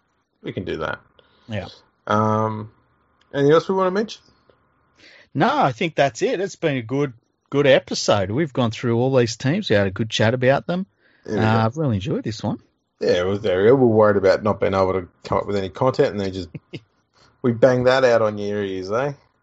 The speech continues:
Speaker 2: That's why we're the best.
Speaker 1: We're the best. And that's why you should go to your, your podcasting, uh,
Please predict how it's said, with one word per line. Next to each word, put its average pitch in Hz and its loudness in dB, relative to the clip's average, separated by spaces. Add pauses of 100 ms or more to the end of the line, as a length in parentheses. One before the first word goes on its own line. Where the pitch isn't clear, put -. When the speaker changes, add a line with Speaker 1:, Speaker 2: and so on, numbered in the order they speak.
(160)
Speaker 2:
That's 151 2
why 170 4
we're 123 0
the 113 -4
best. - -4 (380)
Speaker 1:
We're 143 -4
the 107 -8
best. - -8 (580)
And 110 -4
that's 147 2
why 117 2
you 110 -2
should 107 -8
go 113 4
to 110 -10
your, 92 -2
your 90 -8
podcasting, 101 -4
uh, 90 -4